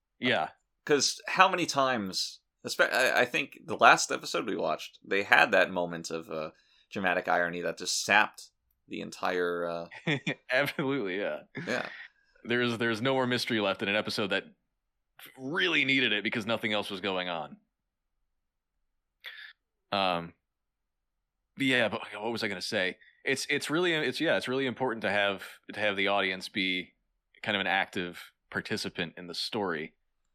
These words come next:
Speaker 1: and they do a really good job of, um, kinda swinging you back and forth on, on the issue of whether or not to trust this guy.
Speaker 2: Hmm.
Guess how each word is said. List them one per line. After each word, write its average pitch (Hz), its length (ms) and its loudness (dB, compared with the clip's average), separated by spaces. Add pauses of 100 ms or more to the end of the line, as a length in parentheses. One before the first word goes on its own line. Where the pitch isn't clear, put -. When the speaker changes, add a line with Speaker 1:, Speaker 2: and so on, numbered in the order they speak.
Speaker 1:
and 98 100 -2
they 104 100 2
do 117 140 0
a 107 80 2
really 120 260 0
good 104 180 -4
job 104 400 2
of, 90 220 -4 (920)
um, 87 380 -2 (580)
kinda 95 280 -2
swinging 117 540 -2
you 98 140 -2
back 98 280 0
and 95 120 -6
forth - 560 -6 (840)
on, 90 420 0
on 90 140 -4
the 90 100 -4
issue 90 240 -2
of 87 80 -6
whether 90 260 0
or 87 40 -4
not 87 160 -4
to - 80 -12
trust - 300 -4
this - 180 -10
guy. 64 260 -6 (340)
Speaker 2:
Hmm. 95 240 -6